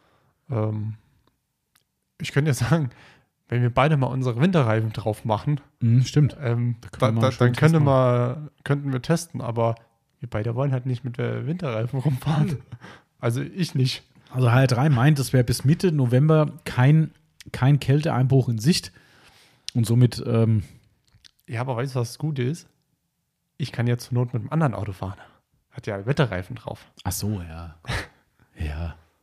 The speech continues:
Speaker 2: So viel Schnee kommt eh schon nicht. Aber ich werd schon wechseln.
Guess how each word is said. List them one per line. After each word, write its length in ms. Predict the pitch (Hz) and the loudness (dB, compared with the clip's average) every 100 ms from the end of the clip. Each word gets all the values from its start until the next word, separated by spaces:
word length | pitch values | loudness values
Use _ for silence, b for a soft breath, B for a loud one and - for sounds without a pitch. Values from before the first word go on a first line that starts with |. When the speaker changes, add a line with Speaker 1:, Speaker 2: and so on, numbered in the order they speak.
| _ | _
Speaker 2:
So 160 | - 117 | -2 0
viel 100 | 92 | 0
Schnee 180 | 90 104 | -2 -4
kommt 200 | 98 98 | -4 -2
eh 60 | 110 | -2
schon 160 | 98 90 | -2 -4
nicht. 160 | 87 _ _ _ _ _ B B B B B B B B - | -6 _ _ _ _ _ B B B B B B B B 2
Aber 200 | 139 165 | 6 8
ich 100 | 139 | 6
werd 140 | 151 | 2
schon 140 | 143 | 2
wechseln. 340 | 123 131 127 | 0 0 -2